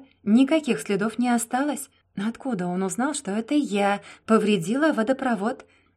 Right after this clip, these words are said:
«Не понимаю, о чём вы?» фыркнула я,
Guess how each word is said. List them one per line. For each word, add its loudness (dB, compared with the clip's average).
«Не 4
понимаю, -4
о 0
чём -4
вы?» -6
фыркнула -6
я, -6